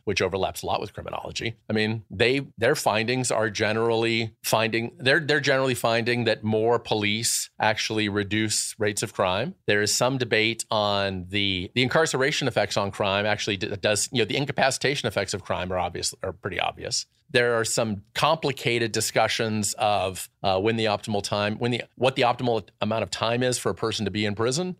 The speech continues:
But I'll go to, I'll go to my colleague Alex Tabarrok on this, um, who knows literature quite well. And his view is that higher numbers of police on the street, so you increase the,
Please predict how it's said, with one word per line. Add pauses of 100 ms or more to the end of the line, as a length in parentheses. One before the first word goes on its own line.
(140)
But
I'll
go
to,
I'll
go
to
my
colleague
Alex
Tabarrok
on
this,
um, (240)
who
knows
literature
quite
well. (160)
And
his
view
is
that (100)
higher
numbers
of
police
on
the
street,
so
you
increase
the,